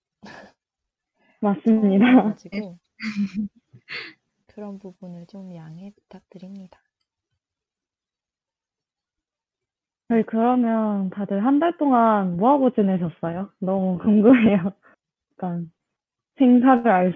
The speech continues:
Speaker 2: 수 없는 <laughs> 그런 상황이었어가지고 중간고사도 있었고, 이제 코로나도 있었고.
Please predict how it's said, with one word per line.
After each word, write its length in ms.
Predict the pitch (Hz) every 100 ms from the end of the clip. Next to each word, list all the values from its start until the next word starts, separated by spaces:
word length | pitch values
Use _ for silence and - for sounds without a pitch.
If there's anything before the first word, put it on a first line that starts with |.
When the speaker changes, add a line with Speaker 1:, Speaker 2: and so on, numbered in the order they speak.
| -
Speaker 2:
수 80 |
없는 200 | 180 180
<laughs> 300 | 214 165 -
그런 200 | 202 196
상황이었어가지고 1120 | 160 156 190 202 190 185 - 170 180 - 170 240
중간고사도 760 | 233 226 233 233 220 214 214 185
있었고, 640 | 175 - 185 - 190 180 240 _ _ _
이제 140 | - 185
코로나도 560 | - 254 262 240 208 170
있었고. 760 | - - 185 _ - 170 175